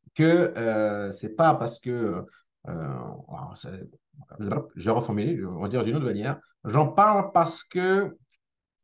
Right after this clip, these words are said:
euh, euh, que j'ai retrouvé la manière, la manière la plus sympathique de le dire. Mais voilà.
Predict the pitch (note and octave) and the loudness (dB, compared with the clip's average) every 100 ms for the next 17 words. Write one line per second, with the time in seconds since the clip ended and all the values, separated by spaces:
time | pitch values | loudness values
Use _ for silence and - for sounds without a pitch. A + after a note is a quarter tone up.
0 | - B2+ C3+ C3 B2+ B2 A#2+ A#2 A2+ A2 | -4 2 4 4 2 0 0 -2 -2 -2
1 | G#2+ G#2 G#2 - _ _ _ _ _ - | -4 -6 -8 -16 _ _ _ _ _ -16
2 | - D2+ C2+ C#2 B1+ - - F#2 A#2 G2+ | -14 -14 -14 -16 -18 -20 -20 -14 -6 -4
3 | F#2+ F2+ E2+ E2+ E2+ F2 - _ - _ | -4 -6 -8 -10 -12 -16 -20 _ -20 _
4 | _ _ _ _ _ C#3 C3+ G3 F#3+ A3 | _ _ _ _ _ -2 6 8 10 10
5 | F3 F3 A3+ F#3+ C#3 E3 F#3+ F#3 D#3 D#3+ | 8 4 4 2 2 0 0 0 -2 -4
6 | D#3+ D#3 D3 C3 C#3+ D#3 - C#3 G#2+ - | -4 -2 -4 -6 -6 -8 -8 -6 -4 -2
7 | D3 F#3 F#3+ - _ _ - C3+ - - | -2 -2 -6 -18 _ _ 0 2 2 -2